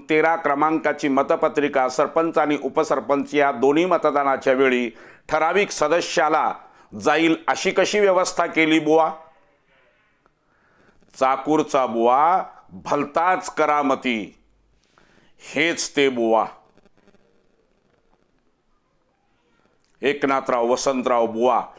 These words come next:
राहतात अहमदपूर तालुक्यात, नोकरी करतात चाकूर तालुक्यात,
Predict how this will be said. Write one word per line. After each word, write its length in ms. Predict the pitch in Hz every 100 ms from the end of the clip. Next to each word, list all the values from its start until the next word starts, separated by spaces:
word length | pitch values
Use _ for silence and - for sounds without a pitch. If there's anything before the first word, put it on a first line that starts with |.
| - 120
राहतात 500 | 143 135 151 170 165
अहमदपूर 500 | 156 160 165 180 175
तालुक्यात, 420 | 165 160 165 143 - - - -
नोकरी 460 | 135 156 175 170
करतात 360 | 170 165 160 165
चाकूर 400 | - 165 156 170 -
तालुक्यात, 400 | 160 160 160